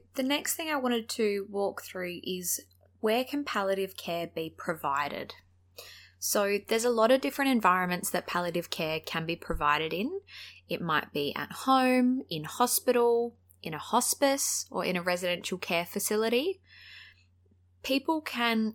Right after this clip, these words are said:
indicate their preferences as to what they might prefer. Often it will also be determined on the nature of their illness, how much support is available for them from their family and their friends, and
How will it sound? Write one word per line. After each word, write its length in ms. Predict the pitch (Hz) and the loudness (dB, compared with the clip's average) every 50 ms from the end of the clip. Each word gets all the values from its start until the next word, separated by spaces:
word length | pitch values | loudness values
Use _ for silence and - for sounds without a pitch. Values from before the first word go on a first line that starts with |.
| - - | -4 -2
indicate 560 | 214 202 202 202 208 - - 196 190 185 - | -2 0 0 0 -2 -2 -2 -4 -2 -2 -2
their 100 | 175 170 | -4 -4
preferences 720 | - - - 226 220 - 277 269 262 - - 330 370 - | -4 -2 -4 -4 -2 -2 -4 -4 -4 -2 -2 -2 0 0
as 140 | 247 226 - | 0 0 0
to 120 | - - | 0 -2
what 260 | 214 202 202 180 - - | 0 2 2 0 0 0
they 100 | 202 190 | 0 0
might 300 | 190 190 180 175 - - | 0 0 0 -2 -2 -4
prefer. 640 | - 185 170 - - - 160 151 151 - 240 320 370 - - - - - - - - - - _ - - - _ - | -6 -8 -8 -6 -6 -4 -2 -2 0 0 0 -2 -2 -6 -12 -20 -18 -18 -18 -20 -20 -20 -18 _ -14 -14 -2 _ 6
Often 280 | 247 262 - - 302 | 6 6 6 4 2
it 100 | 285 - | 2 4
will 200 | 233 240 233 226 | 4 4 4 6
also 320 | 220 214 220 214 - 214 202 | 6 4 4 2 2 0 2
be 160 | 202 196 190 | 2 2 0
determined 720 | 185 190 185 - - 185 175 175 175 175 175 175 175 170 - - - | 0 -2 -4 -4 -4 -4 -4 -2 -2 -4 -4 -6 -6 -10 -10 -8 -6
on 300 | 180 170 165 165 170 165 | -4 -4 -4 -6 -6 -6
the 100 | 160 175 | -6 -4
nature 440 | 170 180 185 196 - - - 226 214 | 0 2 2 0 0 -2 -2 0 0
of 100 | 208 208 | 0 2
their 160 | - 214 208 - | 2 2 2 2
illness, 680 | - 196 196 202 202 196 196 202 196 - - - - - - - - - - - _ _ - - | 2 0 0 0 0 0 -2 -2 -2 -2 -2 -2 -2 -4 -10 -20 -20 -20 -20 -20 _ _ -14 -6
how 180 | - - 214 | -2 2 2
much 220 | 208 214 214 214 - | 4 4 4 2 2
support 520 | - - 202 - - - 180 185 196 - | 0 0 -2 -2 0 0 2 2 2 2
is 140 | - 202 214 | 0 0 0
available 680 | 214 202 208 196 202 202 202 196 196 202 202 196 190 _ - | 2 2 2 2 4 4 2 2 2 0 -4 -4 -6 _ -10
for 300 | - - - 190 185 190 | -8 -4 -2 -2 0 0
them 340 | 196 190 190 190 190 185 - - | 0 0 -2 -2 -6 -8 -10 -6
from 240 | - - 180 180 185 | -2 0 0 0 2
their 160 | 196 214 233 | 0 0 0
family 640 | 226 - 240 233 226 226 233 233 233 233 233 233 | 0 0 0 0 0 0 0 0 0 0 0 0
and 220 | - - 214 214 214 | 0 0 0 0 0
their 100 | 214 214 | 0 -2
friends, 680 | 214 - 233 226 226 226 226 226 233 240 233 - - - _ _ - - - - - - - _ _ _ - | -4 -2 -2 0 0 0 0 -2 -2 -4 -6 -8 -8 -10 _ _ -20 -20 -20 -20 -20 -20 -20 _ _ _ 2
and 400 | 208 208 208 202 202 202 196 | 4 4 4 2 0 -4 -6